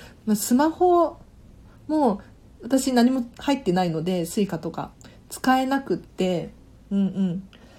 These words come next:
そういう事件が起こったので、もしかしたらちょっとはね、<laughs> 現金持ち歩くっていうのがいいかもしれないですね。はい。うん。ただこれも、まあ、まあまあ、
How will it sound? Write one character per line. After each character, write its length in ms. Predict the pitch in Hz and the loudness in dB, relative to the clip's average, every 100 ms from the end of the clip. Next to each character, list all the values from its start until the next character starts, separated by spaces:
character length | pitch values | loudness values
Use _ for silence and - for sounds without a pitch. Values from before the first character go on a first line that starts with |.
| - - | -20 -20
そ 220 | - 254 | -4 2
う 40 | 247 | 4
い 120 | 240 | 4
う 60 | 202 | 2
事 140 | 233 | 0
件 200 | 233 165 | 0 0
が 160 | 156 - | -2 -4
起 80 | 185 | -4
こ 120 | 208 | -4
っ 80 | 208 | -2
た 100 | 175 | -4
の 120 | 160 | -4
で、 200 | 170 165 - - - - | -2 -4 -6 -16 -20 -10
も 140 | 247 | -4
し 140 | 320 - | -4 0
か 180 | 285 269 | 0 0
し 100 | - | -2
た 160 | 277 | -4
ら 120 | 285 | -4
ち 120 | 277 277 | -2 -2
ょ 40 | |
っ 80 | - - | -4 -2
と 120 | 185 | 0
は 120 | 196 | 4
ね、 100 | 226 - | 4 4
<laughs> 40 | 220 | 4
現 220 | 240 247 | 6 6
金 200 | 240 226 | 8 6
持 100 | 214 | 6
ち 140 | 214 | 6
歩 200 | 240 220 | 8 8
く 120 | 202 185 | 6 2
っ 20 | |
て 140 | - | -2
い 40 | 170 | -6
う 40 | |
の 100 | 160 | -6
が 100 | 156 | -6
い 100 | 180 | -6
い 40 | 170 | -6
か 100 | 156 | -8
も 120 | 156 | -8
し 120 | 190 | -10
れ 80 | 160 | -8
な 120 | 151 | -8
い 20 | |
で 60 | 170 | -8
す 80 | 170 | -6
ね。 240 | 175 196 196 - - | -4 -4 -8 -16 -10
は 260 | 202 196 | -2 0
い。 120 | 165 - - - - - - - - - - | -2 -6 -20 -20 -20 -20 -20 -20 -20 -20 -6
う 40 | 196 | 0
ん。 280 | 208 180 190 | 0 0 -2
た 160 | 311 | -2
だ 160 | 330 214 | 0 0
こ 200 | - 247 | 2 0
れ 140 | 285 | 2
も、 400 | 370 392 277 - - - - | 0 0 0 -2 -10 -20 -12
ま 380 | 247 320 285 202 | -6 0 0 -2
あ、 40 | - - - - - - - - - - - - - | -8 -20 -20 -20 -20 -20 -20 -20 -20 -20 -20 -20 -12
ま 220 | 254 320 | -6 -2
あ 20 | |
ま 240 | 254 294 | -2 0
あ、 40 | 240 | 0